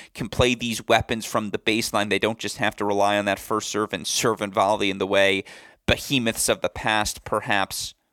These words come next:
were forced to. Again, it was the Marin Cilic model that extended into a Medvedev, a Zverev, even to some extent a Tsitsipas, who's, don't forget, Tsitsipas is six four. He is a big guy, uh, in person. Obviously, you've got guys like Jarry,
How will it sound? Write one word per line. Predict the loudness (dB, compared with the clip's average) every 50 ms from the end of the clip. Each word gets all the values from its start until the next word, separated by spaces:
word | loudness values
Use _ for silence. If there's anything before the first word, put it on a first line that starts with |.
| _ _ _ _ _ _ _ _ _ _ _
were | -4 -4 -4
forced | -4 -4 -6 -2 -2 -2 -2 -2 -6
to. | -6 -4
Again, | -2 0 0 0
it | 0 0
was | -2 -2 -2
the | -2 -2
Marin | 0 0 0 0 -2 -4
Cilic | -4 -2 -2 0 0 0 0 -2 -4 -2
model | 0 2 2 2 2 2 0 0
that | 2 2 2 2 2 -2 -6 -20 -20 -16 -8
extended | -4 -4 -2 -2 0 0 0 0 2 2 2
into | 2 2 0 0 -2
a | -2
Medvedev, | 2 2 2 2 2 2 2 4 6 4 4 2 0 -14 _ _ -4
a | -4
Zverev, | -4 -4 -6 -6 -2 0 0 2 4 6 6 6 4 2 -4 -20 -20 _ _ _
even | -8 -8 -6 -6 -6
to | -8 -6
some | -4 -4 -4 -4 -4
extent | -6 -4 -4 -4 -4 -4
a | -8
Tsitsipas, | -6 -4 -4 -4 -4 -4 -4 -2 0 0 0 0 -2 -4
who's, | -6 -6 -8 -8 -12 -14 -16 _ -12 -10 -8 -8 -8 -8 _ -20 _ _ -16 -12 -10
don't | -10 -10 -8
forget, | -4 -4 -2 2 2 2 2 0
Tsitsipas | -4 -10 -10 -10 -12 -6 -2 -2 -2 -2 -4
is | -4
six | -2 -2 -2 -2 -4 -8
four. | -6 -4 -4 -2 -4 -4
He | -6 -8 -8
is | -6 -4
a | -6 -6 -6 -8 _ _ _ -2
big | -2 -2 -2 -2 -4
guy, | -2 0 2 2 0 -2 -4 -8 -18 -18 -18 -18 -12 -4 2
uh, | 4 4 4 4 2
in | 0 -2 -2 -2
person. | -4 -2 0 0 0 0 -2 -2 0
Obviously, | 2 2 2 2 0 -2 -6 -4 -2 -2
you've | -4 -2 0
got | 0 0 0 0
guys | 0 -2 0 0 -2
like | -6 -6
Jarry, | -2 2 4 6 6 6 6 4 4 2 0 -2